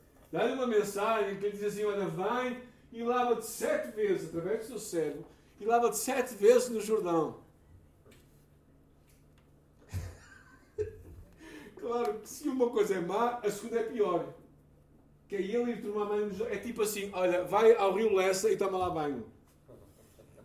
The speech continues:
Agora, o pessoal que sabe o que é o rio Lessa sabe o que é que eu estou a falar, Jorge, não é?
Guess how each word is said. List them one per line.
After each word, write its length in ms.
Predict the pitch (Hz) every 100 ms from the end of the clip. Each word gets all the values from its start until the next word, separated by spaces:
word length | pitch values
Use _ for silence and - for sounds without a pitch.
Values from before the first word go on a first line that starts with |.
| - - - - -
Agora, 200 | 139 123
o 20 |
pessoal 260 | 127 151 147
que 60 |
sabe 200 | 170 156
o 60 | 143
que 80 | 147
é 20 |
o 120 | 143
rio 140 | 135
Lessa 360 | 131 143 156 156
sabe 200 | 160 156
o 40 |
que 60 | 143
é 40 |
que 60 | 147
eu 40 |
estou 160 | 147 147
a 40 |
falar, 260 | 156 147 117
Jorge, 220 | 110 104
não 100 | 110
é? 60 | 151